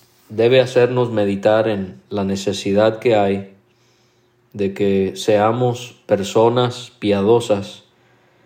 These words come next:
que nos lamentemos por las faltas de los demás, no ser indiferentes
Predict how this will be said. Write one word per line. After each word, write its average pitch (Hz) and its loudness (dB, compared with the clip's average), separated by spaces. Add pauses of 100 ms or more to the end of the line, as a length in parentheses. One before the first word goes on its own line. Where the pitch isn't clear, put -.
(200)
que 104 -2
nos 101 -4
lamentemos 101 -2
por 101 -4
las 98 -2
faltas 110 -2
de 101 0
los 92 -2
demás, 98 -6 (1500)
no 113 -4
ser 120 2
indiferentes 117 -4